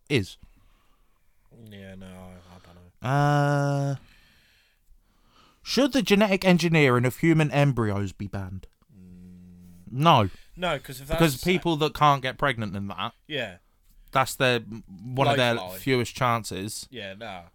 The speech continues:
Speaker 1: of having a child.
Speaker 2: Yeah, so that should, yeah.
Speaker 1: Um, which line of evidence provides the strongest support for evolution? Life, innit?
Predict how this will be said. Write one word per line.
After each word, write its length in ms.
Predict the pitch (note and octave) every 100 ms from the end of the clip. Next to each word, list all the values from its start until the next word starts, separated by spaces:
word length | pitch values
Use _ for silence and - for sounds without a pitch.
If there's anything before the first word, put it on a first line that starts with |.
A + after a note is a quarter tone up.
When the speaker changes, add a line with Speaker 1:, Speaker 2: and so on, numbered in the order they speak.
| -
Speaker 1:
of 220 | A#2 G#2+ _ G#2+
having 280 | B2+ A2+ A2+
a 80 |
child. 480 | G#2 D3 A2 D#2 D2 - - - - -
Speaker 2:
Yeah, 100 | F2+ - -
so 60 |
that 120 | F#2+ F#2+
should, 140 | - _ _ _
yeah. 140 | G2 E2 _ - - - - - - -
Speaker 1:
Um, 680 | A2+ A#2 A2+ A2+ A2+ A2 G#2 _ _ _ _ _ _ _ _ _ _ _ _ _ _ _ _ _ _ _ -
which 300 | E3+ A3+ F3+
line 260 | F3 E3+
of 80 | D3
evidence 400 | C#3+ B2 A#2+ C3
provides 500 | - A2+ C3 C3 -
the 100 | B2
strongest 500 | - D3+ D3 D3+ C#3+
support 420 | D3+ - B2+ A2
for 120 | -
evolution? 580 | A2+ A2+ A2 G2+ - G2 - _ _ _ _ _ _ _ _ - _ _ _ _ _ _ _ _ _ _ _ _ _ _ _ _ _ _ _ _ - - - - - - -
Life, 340 | G2 G#2 F#2+
innit? 120 | -